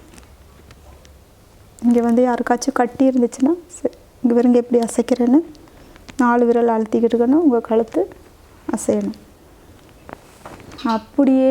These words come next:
இந்த விசுத்திக்கு வாங்க, இந்த ரெண்டு விரல் நெருப்பு. மூச்சு விடணும்.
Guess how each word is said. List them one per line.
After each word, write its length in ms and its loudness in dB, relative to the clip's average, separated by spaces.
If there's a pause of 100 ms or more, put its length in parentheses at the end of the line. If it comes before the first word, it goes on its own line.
இந்த 200 4
விசுத்திக்கு 500 -4
வாங்க, 240 -4
இந்த 160 -4
ரெண்டு 240 -4
விரல் 200 -4 (920)
நெருப்பு. 340 0 (4000)
மூச்சு 320 -4
விடணும். 420 0